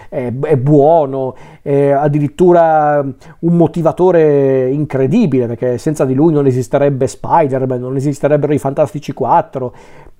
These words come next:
cioè, è perfetto, è Dio praticamente <laughs> su certi aspetti, sembra quasi una divinità.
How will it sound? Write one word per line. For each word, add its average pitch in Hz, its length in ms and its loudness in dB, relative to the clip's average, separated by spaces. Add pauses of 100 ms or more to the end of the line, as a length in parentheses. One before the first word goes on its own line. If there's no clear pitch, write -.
cioè, - 180 -16 (260)
è 156 280 -2
perfetto, 202 500 -2
è 123 60 -2
Dio 143 320 -4
praticamente 165 960 -2
<laughs> - 20 2
su 277 140 -8
certi 190 360 -4
aspetti, 147 640 0 (360)
sembra 214 260 0
quasi 214 240 0
una 196 140 0
divinità. 156 640 -2